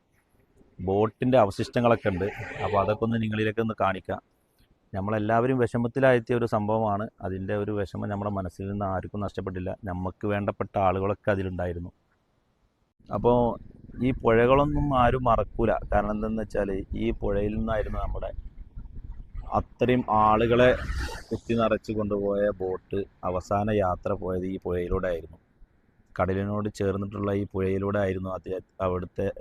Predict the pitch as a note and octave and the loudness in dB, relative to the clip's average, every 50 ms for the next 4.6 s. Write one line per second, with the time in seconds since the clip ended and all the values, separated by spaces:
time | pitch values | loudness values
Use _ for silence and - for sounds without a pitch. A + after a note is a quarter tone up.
0 | - D2 F2 F2 E2 - - G#2 A2 A#2+ B2 A#2 G#2 F#2 F2 - - - G2 - | -6 -4 -4 -4 -4 -2 0 0 2 2 4 4 4 2 0 -2 -4 -6 -8 -8
1 | - _ _ _ - - - _ _ - - - - - F2+ F2+ F2+ E2+ F2 F2 | -8 _ _ _ -20 -20 -20 _ _ -20 -20 -16 -8 -4 -2 -2 -2 -2 -6 -10
2 | - - - - - - - - - - - G#2+ - - - - A#2 A2 A#2+ B2 | -14 -18 -20 -20 -20 -20 -20 -20 -20 -10 -10 -10 -10 -10 -6 -4 0 0 0 0
3 | C3 - - - - - - - - - - - - - - - - - - G#2+ | -2 -4 -8 -16 -18 -18 -18 -18 -18 -18 -18 -18 -18 -18 -18 -18 -16 -4 2 4
4 | A2 A2 A2 A#2 A#2+ B2 B2+ B2+ C3+ C3+ C#3+ | 6 8 8 8 8 8 8 8 8 8 8